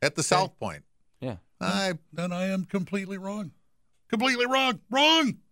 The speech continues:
Speaker 2: There's,
Speaker 1: Doesn't mean you have to like it.
Speaker 2: there's four
Speaker 3: No, no.
Speaker 2: conference, there was four conference tournaments going on simultaneously in Las Vegas. It was the Pac-twelve, which Oregon State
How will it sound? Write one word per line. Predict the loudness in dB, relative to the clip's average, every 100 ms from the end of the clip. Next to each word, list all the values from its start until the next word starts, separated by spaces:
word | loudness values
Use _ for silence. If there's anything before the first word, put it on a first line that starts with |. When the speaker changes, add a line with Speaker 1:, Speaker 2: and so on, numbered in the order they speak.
| _ _ 0
Speaker 2:
There's, | 0
Speaker 1:
Doesn't | 4
mean | 2 4
you | 2
have | 2
to | -2
like | 0 0
it. | -2 0
Speaker 2:
there's | 0 0
four | 0 2
Speaker 3:
No, | 4 2
no. | 0
Speaker 2:
conference, | -2 -4 -4 2
there | 2
was | 2 -2
four | -4 -4 -2
conference | -4 -4 -6 -10
tournaments | -8 -8 -8 -10 -10
going | -8 -6
on | -6 -6
simultaneously | -6 -6 -6 -8 -8 -8 -8 -10 -10 -10
in | -8
Las | -12 -8
Vegas. | -6 -6 -10 -14
It | -12
was | -12 -12 -16 -18 _ _ _ -14
the |
Pac-twelve, | 0 2 2 0 2 2 2 -4 -20 _ _ _
which | -4 -4 -4 -8
Oregon | -2 -2 -4 -8
State | -10 -8 -6 -8